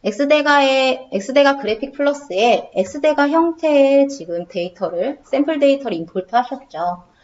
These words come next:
그 상태에서 피씨에이 플랫 투디, 쓰리디 버튼을 누르면 저희가 X대가 그래픽 플러스에 넣은 데이터명이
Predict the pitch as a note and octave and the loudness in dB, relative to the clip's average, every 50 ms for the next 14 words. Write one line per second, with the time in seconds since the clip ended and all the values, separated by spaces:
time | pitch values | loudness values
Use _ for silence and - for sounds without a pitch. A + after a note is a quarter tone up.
0 | _ _ _ - - G3+ G3+ C#4 C4+ C#4 C#4 C#4 D4+ C#4 C#4 C#4 C4 C4+ C4+ C4 | _ _ _ -4 -4 -2 -2 0 0 0 0 2 2 4 4 4 4 2 0 0
1 | C4 C4+ - D4 C#4 - - D4 C#4+ C#4+ C#4 C#4+ - B3 A#3 A#3 A#3 B3 B3 - | 0 -2 -6 -8 -10 -6 -4 -2 0 0 -2 -2 -6 -6 -2 0 0 0 0 -2
2 | - - C#4+ C#4 C#4 C#4 C4+ C4+ - C4 B3 B3 A#3+ A#3+ - - D#3+ - - - | -8 -8 -8 -6 -4 -4 -4 -4 -6 -8 -8 -8 -8 -10 -10 -10 -12 -14 -8 -8
3 | F#3 F#3+ F#3 E3 D#3+ E3 E3 E3 E3+ A3 A#3+ G#3+ F3+ - _ _ _ _ _ _ | -6 -6 -6 -6 -8 -10 -10 -8 -4 -4 -4 -4 -6 -12 _ _ _ _ _ _
4 | _ _ _ _ _ _ _ _ _ _ _ _ _ _ _ _ _ _ _ _ | _ _ _ _ _ _ _ _ _ _ _ _ _ _ _ _ _ _ _ _
5 | _ _ _ _ _ _ _ _ _ _ _ _ _ _ _ _ _ _ _ _ | _ _ _ _ _ _ _ _ _ _ _ _ _ _ _ _ _ _ _ _
6 | _ _ _ _ _ _ _ _ _ - - G3 G#3 A3+ A3+ A#3 F#3 F3 F3 - | _ _ _ _ _ _ _ _ _ -4 -2 0 2 4 4 2 2 2 -2 -2
7 | - B3+ C4+ B3+ B3+ B3+ - - G3 A3+ A#3+ - - D4+ C#4+ C#4 C#4+ - - - | -2 0 4 4 2 2 2 -2 -2 -2 -2 -2 -4 -4 -4 -4 -6 -12 -10 -6
8 | D#4 D4+ D#4 D#4+ D#4 - - C4+ C4+ C4 A#3 F3 E3 E3 E3 E3+ G#3 C#4 D4+ D#4+ | -2 0 0 0 0 -2 0 2 2 2 4 2 0 2 2 4 4 4 4 2
9 | D#4 - G3 E3 E3+ F3 E3+ - - F#3+ F3+ F3+ F3+ F3 F3 E3 D#3+ D#3 D#3+ D#3+ | -2 -4 -4 -4 -4 -4 -8 -12 -6 -2 0 0 0 0 -2 -4 -6 -6 -8 -6
10 | F3+ A#3+ C#4+ E4 - - | -2 -2 0 0 -2 -4